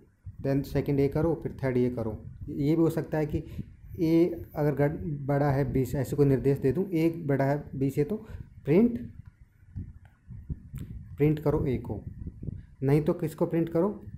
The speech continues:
otherwise print B। इस type का कुछ निर्देश दे सकता हूँ।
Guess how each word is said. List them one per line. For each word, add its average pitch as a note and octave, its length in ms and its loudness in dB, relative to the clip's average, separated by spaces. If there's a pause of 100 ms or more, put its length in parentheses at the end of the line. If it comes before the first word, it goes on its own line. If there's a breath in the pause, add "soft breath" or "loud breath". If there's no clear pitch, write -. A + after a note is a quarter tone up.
(140)
otherwise D3 400 2 (240)
print D#3+ 340 0
B। G#2 180 -2 (320)
इस B2+ 120 -6
type D3+ 180 2
का - 80 -16
कुछ D3+ 160 -4
निर्देश D3 300 2
दे D3 120 2
सकता - 300 -8
हूँ। E3+ 80 -8